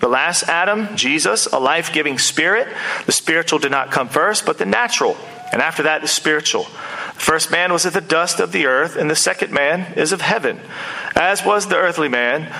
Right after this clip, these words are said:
so are those who are of the earth, and is the heavenly man. So also are those who are of heaven." And we're gonna talk about what all this means, okay? So, in verse forty-nine, "And just as we have borne the image of the earthly man,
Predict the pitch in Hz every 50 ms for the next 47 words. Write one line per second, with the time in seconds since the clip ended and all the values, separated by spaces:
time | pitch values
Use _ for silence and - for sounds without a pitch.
0 | - - - - 202 214 220 208 180 160 160 165 190 202 202 - 165 156 151 160
1 | 190 180 202 175 147 139 139 156 185 185 - - - - - - 139 151 175 175
2 | 170 190 175 196 214 226 214 175 151 135 123 120 117 107 98 101 - - - 151
3 | 139 - 131 156 185 180 - 156 143 139 151 180 190 - - - - - 139 135
4 | 120 120 120 123 135 139 - - - - - 143 147 151 170 165 190 214 175 120
5 | 90 - - - - - - - 220 262 247 220 - - 196 202 190 165 175 165
6 | 160 151 151 147 135 135 131 - 135 156 156 139 117 110 117 110 - 139 131 127
7 | 127 117 - 131 117 107 - - - - - - 208 202 175 180 185 185 - -
8 | - 220 208 170 - - 226 220 - - - - - - - - - - 330 330
9 | 320 285 262 262 262 262 180 165 185 - - - - 226 226 226 214 214 226 240
10 | 240 226 214 202 196 190 185 190 240 240 233 - 214 180 180 214 202 180 151 170
11 | 196 220 240 233 226 220 208 202 180 170 175 156 165 208 240 233 214 202 165 143
12 | 139 135 143 170 196 196